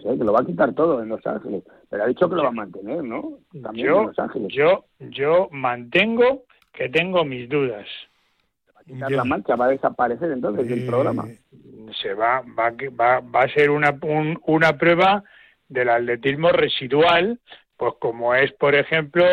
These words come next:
Speaker 2: eh, el Campeonato del Mundo de Medio Maratón, que no se hace durante el Mundial, se hace en, como, como,
Speaker 3: Ujú.
Speaker 2: como competición aparte.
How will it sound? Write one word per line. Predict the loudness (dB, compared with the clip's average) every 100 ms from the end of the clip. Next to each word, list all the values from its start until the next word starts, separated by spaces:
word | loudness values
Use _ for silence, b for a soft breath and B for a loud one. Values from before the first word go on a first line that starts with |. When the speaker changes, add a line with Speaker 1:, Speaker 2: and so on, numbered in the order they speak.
| 4
Speaker 2:
eh, | 0 -2 -4 -4 -6 -8 -10 -8
el | -8
Campeonato | -6 -6 0 0 4
del | 4 2
Mundo | 2 4
de | 4
Medio | 4 2 2
Maratón, | 4 2 2 0 0 b b _
que | -6 -2
no | -2
se | -2
hace | -2 -4 -8
durante | -8 -10 -10
el | -14
Mundial, | -14 -2 -2 0
se | -4
hace | -10 -6 -4 -4 -6
en, | -12 -20
como, | -20 -20 -10
como, | -6 -4
Speaker 3:
Ujú. | -4 -4 -4
Speaker 2:
como | -2 -2 -2
competición | -4 -4 -6 -6 -4
aparte. | -4 -6 -8 -6 -10